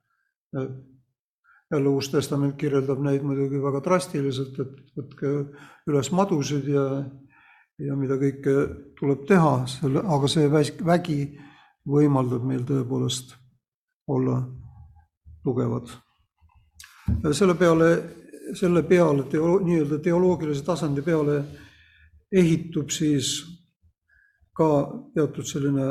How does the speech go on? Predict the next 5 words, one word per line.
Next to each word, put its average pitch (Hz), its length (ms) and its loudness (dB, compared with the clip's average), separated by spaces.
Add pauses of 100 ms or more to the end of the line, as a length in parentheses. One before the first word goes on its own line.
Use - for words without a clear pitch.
(480)
filosoofiline 165 840 2
tasand, 143 460 -2 (1700)
ehk 143 240 -2
siis 135 220 -6
me 143 160 0